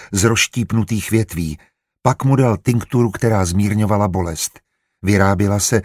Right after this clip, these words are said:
podle orientálního receptu z máku, ale měl pár posledních kapek. Jenže potřeboval vyčnívající kost vrátit zpátky a k tomu musel pacienta uspat.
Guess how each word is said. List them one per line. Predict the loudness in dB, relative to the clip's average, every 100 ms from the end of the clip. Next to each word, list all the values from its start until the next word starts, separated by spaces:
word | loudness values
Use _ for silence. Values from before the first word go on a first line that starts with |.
| -4 -6
podle | -2 0 0
orientálního | 2 2 2 2 2 2 2 0
receptu | -2 -4 -4 -2
z |
máku, | 0 2 0 -2 -8 -10 -8 0
ale | 2 4
měl | 4 2
pár | 2 0 0 0
posledních | -2 -2 -2 0 -2 -2
kapek. | -6 -4 -10 -10 -18 _ _ -20 -10 -2
Jenže | 2 2
potřeboval | 0 -2 2 2 4 4 2
vyčnívající | 0 0 2 4 2 0 -4 -2
kost | -2 -2 -2
vrátit | -2 -2 -4 -4
zpátky | -2 0 0 -2 -4 -6 -6 -14 -16 -20 _
a | -10
k | 2
tomu | 4 4
musel | 2 0 -2
pacienta | -2 -4 0 0 -2 -6
uspat. | -6 -6 -8